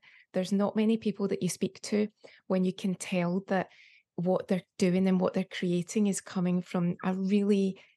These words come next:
excited and positive space. And the fact that it's a family business too, and everyone brings their own part to it. There's not often that happens, 'cause quite often you do hear about people saying that the family business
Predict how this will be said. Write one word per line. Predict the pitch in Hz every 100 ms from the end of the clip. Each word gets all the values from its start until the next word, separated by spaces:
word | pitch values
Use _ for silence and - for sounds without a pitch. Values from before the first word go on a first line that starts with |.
| _
excited | 185 - - 185 180 - 196
and | 180
positive | - 175 170 - 175
space. | - - 185 196 - - - -
And | 185
the |
fact | 175 202 -
that | 220
it's | -
a | 190
family | - 180 185 202
business | 196 185 208 196
too, | - 196
and | 190 185
everyone | 170 208 208 208
brings | 196 190 190
their | 185
own | 185
part | 180 190 185 -
to | 233
it. | 254 262 _ _ - - - _ -
There's | 202 214
not | 247 294
often | 254 269 - 370 370
that | 302 240
happens, | 233 220 220 240 254
'cause | - 247
quite | - 269 269
often | - 214 - 233
you | 226
do | 214
hear | 226 208 226
about | 220 214
people | - 214 214
saying | - 196 214
that | -
the | 214
family | - 196 202 208
business | 196 190 208 214 214 -